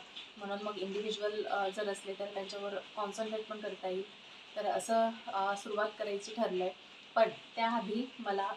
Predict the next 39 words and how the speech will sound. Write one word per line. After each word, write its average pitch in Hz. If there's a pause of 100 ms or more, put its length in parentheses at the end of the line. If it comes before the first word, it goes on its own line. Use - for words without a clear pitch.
एक, 196
अ, 214
इथे 233
डीबीएस 220
म्हणून 247
असतं, 196
तर 220
ते 220
डीबीएस 220
कोणतं 220
पण 262
जॉब 262 (100)
तुम्हाला 233
करायचं 214
आहे 214
पार्ट 202 (100)
टाइम 196 (460)
किंवा 247
कोणता 233
पण, 247
अ, 208 (340)
जॉब 220 (260)
करायचा 208
आहे 220
फुल 247
टाइम 233
इव्हन, 196 (480)
तर, 208
अ, -
हे 226
डीबीएस, 214 (120)
अ, -
आवश्यक 202
असतं. 196 (680)
तर 226
डीबीएस 240
चेक 269
काय 262
आहे? 202